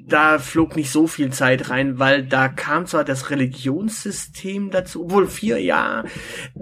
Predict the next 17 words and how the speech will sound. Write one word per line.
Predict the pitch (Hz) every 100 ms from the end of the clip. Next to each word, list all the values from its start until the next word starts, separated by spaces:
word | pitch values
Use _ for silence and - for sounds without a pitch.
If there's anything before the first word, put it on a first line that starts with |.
| - -
Was | 202 233
ich, | 233
was | 185 214
ich | -
viel | 208
mehr, | 202 170 175
wo, | 185
wo | 175
viel | 175 262
mehr | 220 233
Zeit | 220 196
reingeflogen | 185 180 165 180 185
ist, | 170 170 -
äh, | 160 156 156
ist | - 156 -
in | - 147 143 139 139
Colonization | 139 269 254 127 127 131 123 - 127 127